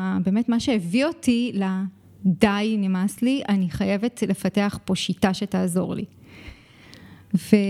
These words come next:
אז באמת יצאתי לעולם של העצמאות. אה, אז התחלתי, אה,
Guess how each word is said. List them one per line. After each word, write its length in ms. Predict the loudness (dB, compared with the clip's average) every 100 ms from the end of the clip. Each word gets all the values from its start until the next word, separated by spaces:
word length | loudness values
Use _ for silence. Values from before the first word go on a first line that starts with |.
| 0 0 0 -2 -4 -8 -20 -20 -20 -12 2
אז 140 | 2
באמת 220 | 2 0
יצאתי 340 | 0 -2 0 0
לעולם 260 | 2 0
של 140 | 0 -2
העצמאות. 540 | -2 0 0 0 -4 0
אה, 40 | 0 2
אז 140 | -4 -6 -4
התחלתי, 560 | -2 0 0 0 0 -2
אה, 60 | -2